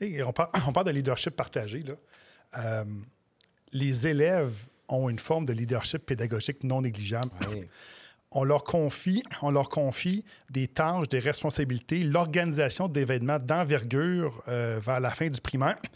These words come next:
Speaker 1: Ils arrivent en secondaire un, on a de la misère à leur faire confiance entre choisir ton crayon bleu ou ton crayon noir. Donc, faut donner des consignes aussi, aussi spécifiques que ça. On oublie d'où ils viennent, tout ce qu'ils ont réussi à accomplir. Et on a, moi, je pense qu'il faut oser, euh, dans la transition primaire-secondaire,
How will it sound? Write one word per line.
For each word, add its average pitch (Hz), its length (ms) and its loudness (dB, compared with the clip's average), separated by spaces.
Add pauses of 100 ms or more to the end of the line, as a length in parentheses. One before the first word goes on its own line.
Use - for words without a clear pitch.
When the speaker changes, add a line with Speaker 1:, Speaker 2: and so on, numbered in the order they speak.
(540)
Speaker 1:
Ils 139 80 2
arrivent 175 220 2
en 156 80 2
secondaire 143 540 2
un, 165 60 2
on 175 140 2
a 135 40 0
de 123 60 -4
la 135 100 2
misère 143 200 2
à 160 40 2
leur 135 140 2
faire 139 160 2
confiance 151 520 -2
entre 143 140 0
choisir 131 280 0
ton 143 120 -2
crayon 127 340 0
bleu 127 160 0
ou 147 100 2
ton 127 120 0
crayon 120 320 2
noir. 113 420 0 (380)
Donc, 127 180 0
faut 147 140 0
donner 147 180 2
des 147 120 0
consignes 117 360 -2
aussi, 143 280 -2
aussi 151 460 -2
spécifiques - 500 -2
que 139 60 2
ça. - 120 2 (420)
On 143 200 2
oublie 151 280 0
d'où 143 200 0
ils 123 60 0
viennent, 139 400 0 (220)
tout 226 140 0
ce - 60 -2
qu'ils 165 120 0
ont 135 40 2
réussi 135 280 0
à 147 40 4
accomplir. 139 400 0 (500)
Et 135 140 2
on 147 140 2
a, 143 240 2
moi, 147 180 2
je - 80 -2
pense 170 220 0
qu'il - 140 -10
faut 208 380 0
oser, 143 580 2 (480)
euh, 117 260 0
dans 131 120 0
la 131 120 2
transition 139 440 0
primaire-secondaire, 131 800 0